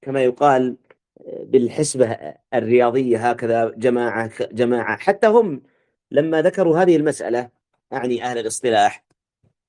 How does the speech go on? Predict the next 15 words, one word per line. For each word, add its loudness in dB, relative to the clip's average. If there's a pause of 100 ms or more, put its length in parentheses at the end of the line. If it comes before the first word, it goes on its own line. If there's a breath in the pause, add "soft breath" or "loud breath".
(760)
تنازعوا 4
كثيرا 0
في، -4 (160)
فيها -4 (580)
من -4
جهة 2
العدد 2
مثلا، -2 (500)
فقال 2
بعضهم: 0 (480 soft breath)
"أن 0
يرويه 2 (460)
اثنا 2
عشر 0
راويا". 0